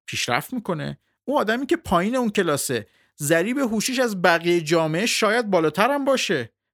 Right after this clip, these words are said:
ولی اون پسرفت می‌کنه. در صورتی که اگر اینها رو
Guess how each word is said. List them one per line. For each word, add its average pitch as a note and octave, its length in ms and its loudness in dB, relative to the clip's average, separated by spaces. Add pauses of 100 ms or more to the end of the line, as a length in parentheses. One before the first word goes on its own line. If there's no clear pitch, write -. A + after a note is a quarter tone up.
ولی F#3 140 -2
اون A#3+ 240 -2
پسرفت G#3+ 500 -6
می‌کنه. A#2 420 -10 (1080)
در - 80 0
صورتی G3 220 -2
که B3 80 2
اگر G3 180 0
اینها D#3 440 -2
رو F#3+ 260 -2